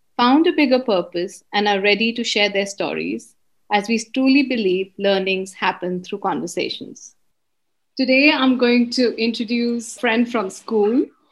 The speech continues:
We never actually were friends in school, but we were acquaintances, I would say. But I happened to, uh, see a lot of work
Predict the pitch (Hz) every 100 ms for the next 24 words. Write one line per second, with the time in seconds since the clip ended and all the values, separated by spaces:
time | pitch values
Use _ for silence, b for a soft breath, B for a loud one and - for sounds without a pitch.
0 | _ 226 277 349 370 370 - 262 262 285
1 | 254 247 226 220 - 285 370 359 294 254
2 | 262 247 233 220 220 226 226 214 220 -
3 | 214 220 262 254 269 254 254 254 254 -
4 | 254 262 294 b b b b - 233 240
5 | 226 220 254 254 285 285 269 247 240 233
6 | - 214 214 - 269 277 262 240 233 196
7 | 208 208 214 220